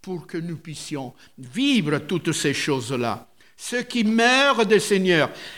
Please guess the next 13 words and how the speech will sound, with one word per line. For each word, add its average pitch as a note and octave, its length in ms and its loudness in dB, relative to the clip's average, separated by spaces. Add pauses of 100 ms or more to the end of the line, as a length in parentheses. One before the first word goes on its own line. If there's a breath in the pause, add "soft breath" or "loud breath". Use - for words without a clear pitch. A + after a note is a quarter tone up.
la G3+ 240 -4
Bible G#3 460 0
nous G#3 240 2
dit, E3 420 -2
ils F#3 200 -14
sont G#3 380 -10 (160)
heureux. G3 480 -4 (300)
Hein ? A#3+ 240 -10 (840)
Signifie, A3+ 840 -2
c'est G#3+ 220 4
les G3 180 6
rendez-vous G#3+ 1040 2 (460)
avec G3 480 -12